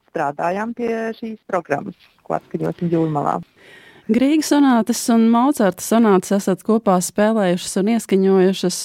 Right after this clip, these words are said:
Speaker 2: un nu ir kārta Johannese Brāmsa sonātēm. Pie Brāmsa jūs esat tā secīgi nonākušas pēc Mocarta un Grīga, tagad Brāmsam ir īstais laiks.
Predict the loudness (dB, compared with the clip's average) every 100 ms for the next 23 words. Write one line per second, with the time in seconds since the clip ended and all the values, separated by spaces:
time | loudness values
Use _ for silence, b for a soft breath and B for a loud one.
0 | -2 2 0 0 -2 0 0 -2 -4 0
1 | -2 0 0 2 0 0 -2 0 2 4
2 | 4 2 0 0 2 2 0 -2 -2 -2
3 | -6 B B B -2 0 2 6 4 4
4 | 0 -2 -2 -2 0 0 -2 0 -2 0
5 | 0 0 2 4 4 4 2 0 -4 -6
6 | -8 -2 -2 0 0 0 2 0 -2 0
7 | 0 2 0 0 -2 -2 -2 0 0 2
8 | 2 4 4 4 -2 -2 -2 -2 -2 -2
9 | -4